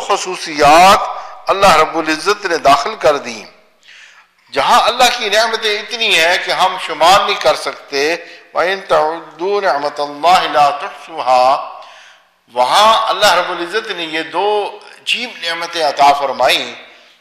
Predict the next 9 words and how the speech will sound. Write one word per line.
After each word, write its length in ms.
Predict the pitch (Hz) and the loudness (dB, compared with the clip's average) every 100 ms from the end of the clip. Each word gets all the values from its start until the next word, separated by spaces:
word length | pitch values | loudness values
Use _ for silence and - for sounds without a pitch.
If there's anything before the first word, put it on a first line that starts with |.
| _ | _
جو 160 | 117 156 | -12 -10
کسی 260 | - 185 185 | -8 -8 0
اور 200 | 175 214 | 4 4
مخلوق 600 | 190 175 160 175 208 - | 2 -2 -2 -6 -8 -8
کے 100 | 175 | -6
پاس 340 | 160 156 156 | 2 2 0
نہیں 260 | 160 190 160 | -10 -14 -14
ہیں۔ 160 | 120 - _ _ _ _ _ _ _ _ _ _ _ _ _ _ _ - | -20 -20 _ _ _ _ _ _ _ _ _ _ _ _ _ _ _ 0
اب 240 | 202 233 | 2 2